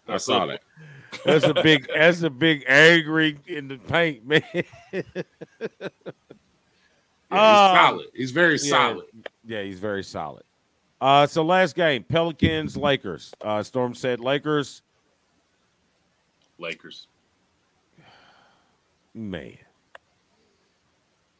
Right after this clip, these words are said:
Speaker 2: I wanna pick the Lakers so bad. I do. <laughs> I do wanna pick the Lakers so bad. 'Cause I have zero faith in the Lakers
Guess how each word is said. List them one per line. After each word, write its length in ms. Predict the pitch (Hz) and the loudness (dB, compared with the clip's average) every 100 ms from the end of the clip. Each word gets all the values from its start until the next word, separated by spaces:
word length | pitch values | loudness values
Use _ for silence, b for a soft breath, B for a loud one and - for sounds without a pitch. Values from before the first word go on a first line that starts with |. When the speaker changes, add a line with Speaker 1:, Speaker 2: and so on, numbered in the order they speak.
| _ _ _ _ | _ _ _ _
Speaker 2:
I 80 | 90 | -14
wanna 280 | 95 95 80 | -10 -10 -12
pick 240 | 90 82 | -14 -14
the 60 | 80 | -12
Lakers 340 | 80 71 73 | -12 -10 -12
so 180 | - 80 | -10 -8
bad. 420 | 73 76 73 73 _ _ _ _ | -6 -8 -8 -10 _ _ _ _
I 120 | 90 85 | -10 -10
do. 280 | 69 65 - _ _ _ _ _ _ _ _ _ _ _ _ _ _ _ _ _ | -10 -12 -16 _ _ _ _ _ _ _ _ _ _ _ _ _ _ _ _ _
<laughs> 180 | - - | -12 -4
I 60 | 123 | -4
do 240 | 92 101 | 0 0
wanna 220 | 80 80 | 0 -2
pick 220 | 71 82 - | -4 -8 -8
the 60 | |
Lakers 340 | 78 80 78 78 | -12 -12 -12 -10
so 160 | 85 | -8
bad. 420 | 76 78 73 73 B B B | -8 -8 -6 -10 B B B
'Cause 120 | 139 | 6
I 100 | 214 | 8
have 400 | 175 151 127 104 - B - | 10 10 8 4 -8 B -14
zero 760 | 107 87 95 143 156 139 131 | -10 -8 0 2 4 6 4
faith 560 | 120 127 117 107 - - b b - | 2 -2 -2 -2 -8 -20 b b -14
in 140 | 101 | -10
the 80 | 101 | -8
Lakers 640 | 101 95 - 67 - - | -6 -6 -8 -20 -20 -20